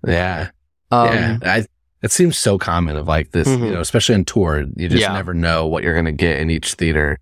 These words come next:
Speaker 2: Absolutely.
Speaker 1: to get it all
Speaker 2: That,
Speaker 1: to work.
Speaker 2: I feel like that, that's probably, like, the hardest part is any of, like, the, the hydraulics or things like that going awry. But,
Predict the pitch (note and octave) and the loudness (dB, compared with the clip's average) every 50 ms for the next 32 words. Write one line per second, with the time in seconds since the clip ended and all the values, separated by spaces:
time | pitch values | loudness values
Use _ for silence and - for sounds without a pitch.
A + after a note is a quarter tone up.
0 | _ - B2 C#3+ C3+ - C3 A2+ G#2+ G2+ - F#2 F#2+ F#2 F#2 F#2+ F2+ E2 D#2 - | _ -4 -4 -2 0 0 0 0 0 0 2 2 2 2 2 0 0 0 0 0
1 | - D#2 E2 E2 D#2+ D2+ C#2 D#3 C3+ F3 E3 D3+ - D3 C#3 C#3 _ - C#3 C3+ | -2 -2 0 0 0 2 0 2 2 2 2 2 2 0 -2 -2 _ -6 -2 -2
2 | C#3 - - - D3+ C3+ C3 A#2+ B2 A#2 G#2+ G#2+ - G#2+ - A#2 G#2+ G2+ A2 - | -2 -2 -2 -2 0 0 0 0 0 0 0 -2 -4 -4 -2 -2 -2 -2 -4 -6
3 | _ - A2+ G#2+ G2+ G#2 G#2 G#2 - _ _ _ _ _ _ - G#2+ A2 A2 G#2+ | _ -6 -6 -6 -6 -8 -10 -12 -14 _ _ _ _ _ _ -2 0 2 2 2
4 | G#2 G2+ G2+ G2+ G2+ G2 - - G#2 G2 G2 F2+ - - G#2 - - G#2 G2+ G2+ | 0 0 0 0 0 0 0 0 0 0 0 0 0 0 -2 0 0 -2 -2 0
5 | - G#2 G2+ G2+ F#2+ F#2 - - - F#3+ F#3+ G3 - _ - - - A2 G#2 G2+ | 0 0 0 0 -2 -2 -2 -2 0 0 0 -2 -4 _ -10 -2 -2 0 0 0
6 | - - F#2+ - - G2 F#2+ G2+ - _ _ _ _ _ _ _ _ _ _ _ | -2 -2 -2 -2 -2 -2 0 -2 -2 _ _ _ _ _ _ _ _ _ _ _
7 | _ _ _ - A#2+ A#2+ B2 A#2+ B2 B2 A#2+ A#2+ A#2+ A#2+ A#2+ A#2+ C3 C3+ - _ | _ _ _ -4 0 0 2 2 0 -2 -2 -2 -2 0 0 -2 -2 -6 -8 _
8 | _ - - A#2+ A2+ A2 - | _ 0 0 2 2 2 -2